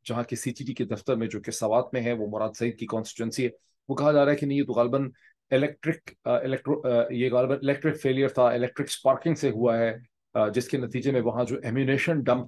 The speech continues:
था, अ, जो रखा हुआ था सीटीटी के दफ्तर में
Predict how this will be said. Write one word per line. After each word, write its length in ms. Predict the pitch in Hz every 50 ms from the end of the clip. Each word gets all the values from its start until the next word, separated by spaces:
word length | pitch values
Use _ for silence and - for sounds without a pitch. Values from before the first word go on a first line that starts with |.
| -
था, 200 | 120 104 - - - _ _ _ _ _ _ -
अ, 80 | 113
जो 180 | 113 110 113 110
रखा 260 | 110 120 - 127 156
हुआ 140 | 147 131 117
था 120 | - 123
सीटीटी 360 | - - - 104 117 117 120
के 100 | 107 -
दफ्तर 280 | - 107 104 - - 127
में 220 | 110 113 110 104